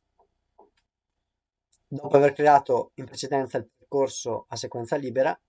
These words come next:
andiamo adesso a vedere come creare un percorso a sequenza obbligata. Il procedimento è lo stesso, quindi andiamo nel menu in alto, selezioniamo Course e Add Course.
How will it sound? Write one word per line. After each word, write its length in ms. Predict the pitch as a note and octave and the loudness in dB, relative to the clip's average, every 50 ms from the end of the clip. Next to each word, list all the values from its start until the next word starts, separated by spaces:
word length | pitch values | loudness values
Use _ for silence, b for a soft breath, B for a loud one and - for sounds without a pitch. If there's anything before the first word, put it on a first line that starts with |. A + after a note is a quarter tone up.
| _ - | _ -10
andiamo 300 | - D3+ D3 D3 C#3 C#3 | -8 -4 -2 -2 0 0
adesso 240 | C3 B2+ - - | 0 -2 -2 -2
a 20 | D3 | -6
vedere 280 | D3+ C#3 C3 B2+ C3+ | -4 -2 -2 -2 -2
come 180 | C3 - C#3 C#3 | -2 -6 -8 -8
creare 280 | C#3 - D3+ B2 B2 C3 | -6 -2 -2 -2 -2 -4
un 80 | C3+ | -6
percorso 380 | C3+ F#3 F3+ - C3 A2+ - - | -6 -8 -6 -6 -8 -8 -8 -10
a 40 | A#2+ | -12
sequenza 340 | - C3 - A#2+ A2+ - | -12 -12 -12 -12 -12 -12
obbligata. 500 | A#2+ A#2 A#2 B2 A#2 A#2 - _ - G#2 G#2+ _ _ _ _ _ _ _ _ _ _ _ _ _ _ _ _ _ _ _ _ _ _ _ _ _ _ _ _ _ _ _ _ _ _ _ _ _ _ _ _ _ _ _ _ _ _ _ _ _ _ _ _ _ _ _ _ _ _ _ _ _ _ _ _ _ _ _ _ _ _ _ _ _ _ _ _ _ | -12 -10 -10 -10 -10 -10 -12 _ -16 -20 -20 _ _ _ _ _ _ _ _ _ _ _ _ _ _ _ _ _ _ _ _ _ _ _ _ _ _ _ _ _ _ _ _ _ _ _ _ _ _ _ _ _ _ _ _ _ _ _ _ _ _ _ _ _ _ _ _ _ _ _ _ _ _ _ _ _ _ _ _ _ _ _ _ _ _ _ _ _
Il 140 | - C#3 A#2+ | -16 -16 -16
procedimento 540 | - _ - C#3 C#3 C#3+ D3 D3+ C#3+ C#3 - | -16 _ -6 -4 -2 0 2 0 0 0 0
è 40 | B2 | -2
lo 60 | C3 | -2
stesso, 480 | - - D3+ D3 C#3+ - - A3 G#3+ G#3 | -2 -2 -4 -4 -4 -4 -4 -4 -4 -4
quindi 220 | - C#3+ C3+ C3+ | -4 -6 -6 -6
andiamo 420 | B2+ B2 C3 B2 A#2+ A#2+ A#2+ A#2 | -6 -2 -2 -2 -2 -2 -4 -6
nel 180 | - C3+ B2+ B2 | -6 -8 -10 -8
menu 160 | B2 B2+ B2+ | -8 -6 -6
in 140 | B2+ B2 B2 | -4 -2 0
alto, 340 | A#2+ B2 B2+ _ - F#3 - - | 0 0 0 _ -6 -6 -6 -6
selezioniamo 640 | - - C#3 - - C3 B2+ B2 A2+ A2 A2 - _ _ | -8 -10 -10 -10 -8 -10 -10 -8 -8 -8 -10 -10 _ _
Course 480 | - - C#3 C3 D3 F3+ F3+ - - - _ _ _ _ | -4 0 0 0 0 0 -4 -6 -12 -14 _ _ _ _
e 200 | - C#3+ D3 - _ | -8 -8 -8 -8 _
Add 220 | - D#3+ D3 D3 C#3 | -4 -4 -4 -4 -6
Course. 460 | - - B2+ A#2 A2 - - - - | -12 -10 -10 -10 -8 -10 -12 -14 -14